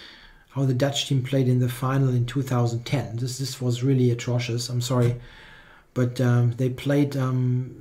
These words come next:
such a, an awfully unfair match against, uh, against Spain. Uh, I really, uh, really hoped that the Dutch team would win that, but they played such a dirty match. It was impossible to root for them.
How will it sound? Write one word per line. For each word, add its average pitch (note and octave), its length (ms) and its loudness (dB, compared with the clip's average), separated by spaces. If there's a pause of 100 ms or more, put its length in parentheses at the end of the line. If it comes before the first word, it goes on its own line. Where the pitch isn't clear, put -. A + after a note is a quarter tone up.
such - 340 -4
a, B2 320 2 (600)
an C3+ 200 -4 (100)
awfully D3 580 0
unfair C3 480 -2
match B2+ 380 0
against, A#2+ 500 -2
uh, A#2+ 220 -2 (140)
against B2 360 0
Spain. B2 440 0 (800)
Uh, B2 120 0
I C3 100 -4
really, F3+ 380 8
uh, C#3+ 200 4
really D#3+ 320 6
hoped D3+ 320 2
that B2+ 240 0
the B2+ 160 -2
Dutch C#3 360 0
team C3+ 220 2
would B2+ 140 2
win C#3 240 2
that, A#2 320 -4
but B2+ 300 -2
they C#3 100 2
played D#3 360 0
such G3+ 280 -4
a - 20 -2
dirty C3+ 320 4
match. B2+ 400 0 (340)
It C3 120 -4
was C3+ 180 2
impossible C3 640 0
to A#2+ 160 -2
root B2 200 2
for - 140 -12
them. A#2 300 -4